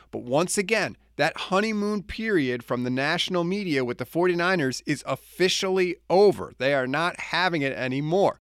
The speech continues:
That is the beginning of the rumblings for when coaches and G Ms get on the hot seat. Now,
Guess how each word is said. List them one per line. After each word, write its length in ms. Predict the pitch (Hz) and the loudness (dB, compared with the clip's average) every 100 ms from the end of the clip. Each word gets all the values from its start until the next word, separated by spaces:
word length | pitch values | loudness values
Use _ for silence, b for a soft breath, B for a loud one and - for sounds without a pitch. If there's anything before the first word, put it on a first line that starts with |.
| _ - | _ 0
That 140 | 135 | 2
is 200 | 175 139 | 2 2
the 100 | 160 | 2
beginning 600 | 135 151 127 185 180 156 | 2 -4 0 2 2 0
of 140 | 147 | 0
the 80 | 139 | 0
rumblings 800 | 143 156 185 160 120 113 117 123 | 2 2 2 0 -4 -6 -8 -10
for 160 | - 120 | -6 -4
when 300 | 127 131 123 | -2 -2 -4
coaches 560 | - 165 156 131 123 | 0 0 0 -2 -2
and 260 | - 135 123 | -4 -4 -4
G 220 | 120 131 | -2 -2
Ms 400 | 147 135 113 117 | 0 0 -2 -6
get 320 | 104 127 123 - | -6 -2 -2 -4
on 240 | 123 120 120 | -8 -4 -2
the 80 | 110 | -2
hot 300 | 127 123 - | 2 0 0
seat. 280 | - 80 - _ - | -8 -10 -16 _ -6
Now, 220 | 117 | -4